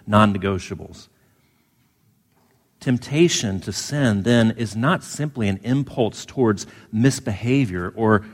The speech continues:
breaking the rules, but giving ultimate value to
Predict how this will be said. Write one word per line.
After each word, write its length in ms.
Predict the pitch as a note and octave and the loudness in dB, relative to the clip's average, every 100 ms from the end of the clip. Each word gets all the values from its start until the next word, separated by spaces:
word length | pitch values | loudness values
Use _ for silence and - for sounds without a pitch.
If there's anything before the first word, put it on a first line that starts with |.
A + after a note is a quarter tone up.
| - | -14
breaking 520 | G2+ G#2+ C3 C#3 B2 | -2 4 4 4 2
the 80 | G#2+ | 2
rules, 500 | G2+ C#3 G#2+ E2+ E2+ | 2 0 -2 -6 -8
but 320 | G2+ A#2+ A2+ | 2 2 2
giving 380 | B2 C3+ C3 C3 | 2 4 4 2
ultimate 500 | C#3+ F3+ - D3+ B2+ | 2 4 4 2 -2
value 500 | A2 A#2 C#3 C#3+ A2+ | 0 0 2 2 0
to 180 | G2+ - | -2 -8